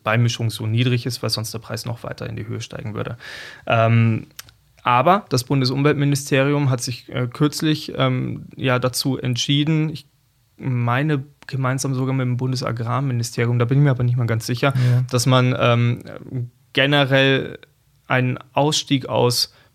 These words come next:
Speaker 1: Biokraftstoffen schaffen möchte, also, äh, Kraftstoffe, für die Pflanzen angese-, angepflanzt werden
Speaker 2: Ja.
Speaker 1: müssen, ähm, dass die schrittweise aus dem Verkehr gezogen werden sollen. Gleichzeitig möchte man sich aber dafür stark machen,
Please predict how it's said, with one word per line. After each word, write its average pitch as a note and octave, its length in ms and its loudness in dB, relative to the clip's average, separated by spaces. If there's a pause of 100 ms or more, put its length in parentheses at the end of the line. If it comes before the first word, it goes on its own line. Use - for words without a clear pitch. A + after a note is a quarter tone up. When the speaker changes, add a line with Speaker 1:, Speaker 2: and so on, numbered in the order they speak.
Speaker 1:
Biokraftstoffen B2 1300 0
schaffen A#2 480 -6
möchte, B2 540 -4
also, A2+ 500 -6 (400)
äh, A2 160 -4
Kraftstoffe, A#2 720 -4
für A#2 220 -4
die A#2 280 -2
Pflanzen B2 640 -2
angese-, B2+ 640 -2
angepflanzt B2 1080 -4
werden B2+ 280 6
Speaker 2:
Ja. C3 60 4
Speaker 1:
müssen, C#3 440 2 (300)
ähm, A#2+ 340 4
dass A#2 260 -2
die B2 320 2
schrittweise A#2+ 500 0
aus A#2+ 220 -2
dem A#2 260 0
Verkehr C3 400 0
gezogen C#3 440 0
werden B2+ 220 2
sollen. C3 320 0
Gleichzeitig C3+ 760 0
möchte B2+ 280 -4
man B2+ 160 0
sich B2 200 -4
aber A#2+ 140 0
dafür A#2+ 260 -6
stark B2+ 360 0
machen, C3 360 -2